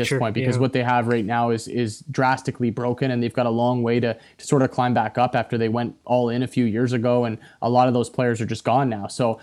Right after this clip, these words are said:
Speaker 2: yeah, if I'm Columbus,
Speaker 1: Yeah.
Speaker 2: I'd be looking for picks. If I'm Chicago, I'd probably be willing to offer a pick or, or maybe even a couple of picks if, if it comes down to that, maybe a, a later pick as well.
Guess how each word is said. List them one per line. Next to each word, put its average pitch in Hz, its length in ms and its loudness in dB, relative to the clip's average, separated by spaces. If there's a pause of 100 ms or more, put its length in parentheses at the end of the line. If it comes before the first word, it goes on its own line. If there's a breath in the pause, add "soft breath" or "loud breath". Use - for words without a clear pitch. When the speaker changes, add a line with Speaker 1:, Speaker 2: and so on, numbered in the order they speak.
(180 soft breath)
Speaker 2:
yeah, 147 160 4
if 123 100 0
I'm 165 120 4
Columbus, 156 360 2
Speaker 1:
Yeah. 147 60 4
Speaker 2:
I'd 139 60 2
be 139 100 4
looking 135 220 2
for 135 140 -2
picks. 135 320 -2
If 113 80 -4
I'm 120 100 -2
Chicago, 123 720 2 (260 loud breath)
I'd 127 260 0
probably 127 260 4
be 123 140 4
willing 131 400 4
to 135 120 -2
offer 123 400 2
a 131 60 2
pick 131 400 -2
or, 117 300 0
or 123 180 2
maybe 127 260 4
even 123 200 4
a 117 40 -2
couple 135 360 2
of 117 80 -2
picks 113 320 -4
if, 113 140 -4
if - 220 -4
it 120 140 -4
comes 127 260 0
down 123 280 0
to 127 60 2
that, 113 180 0
maybe 117 220 0
a, 107 140 0
a - 40 0
later 120 260 2
pick 120 260 -6
as 117 120 -4
well. 135 360 2